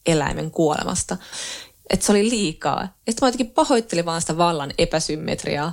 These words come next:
meidän välillä. Että mä oon se meidän suhteessa, joka päättää, että nyt sinä kuolet itse asiassa. Nyt minä varaan tämän ajan, että torstaina kello yksitoista sinä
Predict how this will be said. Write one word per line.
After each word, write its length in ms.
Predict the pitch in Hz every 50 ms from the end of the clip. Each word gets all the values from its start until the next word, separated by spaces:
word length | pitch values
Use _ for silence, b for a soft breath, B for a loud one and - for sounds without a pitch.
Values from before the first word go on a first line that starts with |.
| - _ _
meidän 280 | - 156 151 151 143 143
välillä. 400 | 156 156 143 147 - 69 64 62
Että 200 | - - - -
mä 180 | - - 247
oon 100 | 214 180
se 260 | - - 214 190 - - _
meidän 260 | 196 185 170 156 156
suhteessa, 420 | - 175 151 - - - 151 - -
joka 100 | - 131
päättää, 320 | - 143 143 147 - -
että 120 | - - 269
nyt 120 | 302 277
sinä 180 | - - 208 226
kuolet 360 | 226 220 165 - - - -
itse 220 | - - - -
asiassa. 220 | - 214 - - 220
Nyt 140 | 220 208 -
minä 160 | - 190 214 226 226 - 220
varaan 260 | 220 190 185 151 143
tämän 180 | 135 147 151 151
ajan, 240 | 139 139 135 135 139
että 120 | 151 -
torstaina 380 | - 180 156 - - 214 226 262
kello 140 | 269 247 190
yksitoista 420 | 175 175 - - - - - -
sinä 160 | - - -